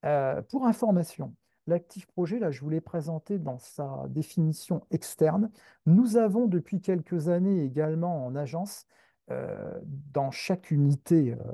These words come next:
France Travail, une psychologue du travail. Euh, le conseiller qui, ou la conseillère, hein, parce que vous avez plus de chances de tomber sur une conseillère à France Travail,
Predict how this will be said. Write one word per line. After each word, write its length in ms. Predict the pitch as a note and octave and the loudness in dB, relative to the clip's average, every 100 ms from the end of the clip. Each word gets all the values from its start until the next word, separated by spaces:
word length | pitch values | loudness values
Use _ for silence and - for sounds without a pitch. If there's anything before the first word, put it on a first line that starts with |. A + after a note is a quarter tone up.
| - - | -12 -14
France 420 | - - B2 - | -16 -6 -6 -6
Travail, 460 | - C3+ F#3 A3+ G#3 _ _ - | -2 2 2 2 -2 _ _ -4
une 260 | D#3+ D#3+ D#3 | 2 4 2
psychologue 800 | - - - G3+ G3 G3+ F#3+ | -2 -14 -10 -2 0 0 -4
du 140 | D#3+ E3+ | -6 -10
travail. 440 | - D3+ D3 C#3+ - E3 _ _ _ - | -8 -10 -10 -12 -14 -18 _ _ _ -10
Euh, 360 | C#3 C#3+ C3+ C3+ | -6 -4 -2 2
le 140 | E3 | 2
conseiller 600 | F3+ A#3+ - G#3 G3 G#3 | 2 -2 2 2 2 0
qui, 320 | G3 - C#3+ C#3 | -2 -10 -6 -2
ou 60 | |
la 120 | C#3 C#3 | 0 0
conseillère, 600 | C#3 - C#3+ F#3+ G#3 D#3 | -4 -6 -4 -4 -4 -6
hein, 100 | F3+ | -10
parce 140 | - | -10
que 80 | D#3 | -10
vous 220 | C3 B2+ | -8 -6
avez 180 | C#3 C#3+ | -6 -6
plus 180 | - D3 | -6 -6
de 100 | D3 | -4
chances 220 | E3+ C#3+ | -4 -6
de 100 | - | -4
tomber 180 | D3+ D#3+ | -2 0
sur 200 | C#3+ B2+ | 0 -2
une 100 | A#2+ | 0
conseillère 560 | D3 - D3 D#3 B2+ A#2 - - | -4 0 2 4 2 -2 -10 -4
à 80 | C3+ | -4
France 260 | - C3+ | -2 -4
Travail, 420 | - F3+ G3+ G#3+ | 0 2 2 0